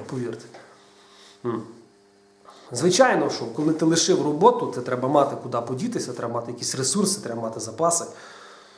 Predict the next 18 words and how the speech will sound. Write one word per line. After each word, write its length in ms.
треба 240
мати 540
потенційну 580
роботу, 400
потенційних 520
клієнтів. 280
Це 100
непросто, 500
але, 260
як 160
Славко 360
казав, 380
ніхто 260
не 80
казав, 280
що 120
буде 120
легко. 320